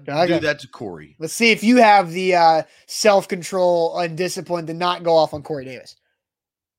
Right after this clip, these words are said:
Speaker 2: I'm not gonna commit a boneheaded penalty right here.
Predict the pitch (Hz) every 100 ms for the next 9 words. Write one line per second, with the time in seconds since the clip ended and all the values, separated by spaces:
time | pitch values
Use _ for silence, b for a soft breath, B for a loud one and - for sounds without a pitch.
0 | 147 151 - 135 160 196 208 202 175 185
1 | 185 190 170 135 170 165 160 147 147 123
2 | 107 92 85 82 78